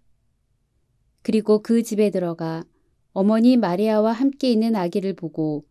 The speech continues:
땅에 엎드려 경배하였다. 또 보물 상자를 열고 아기에게 황금과 유향과 몰약을 예물로 드렸다. 그들은 꿈에 헤로데에게 돌아가지 말라는 지시를 받고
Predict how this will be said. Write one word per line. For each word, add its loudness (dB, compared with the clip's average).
땅에 2
엎드려 -2
경배하였다. -6
또 0
보물 4
상자를 2
열고 -2
아기에게 -2
황금과 -2
유향과 -4
몰약을 -4
예물로 -4
드렸다. -12
그들은 4
꿈에 2
헤로데에게 4
돌아가지 0
말라는 0
지시를 -4
받고 -8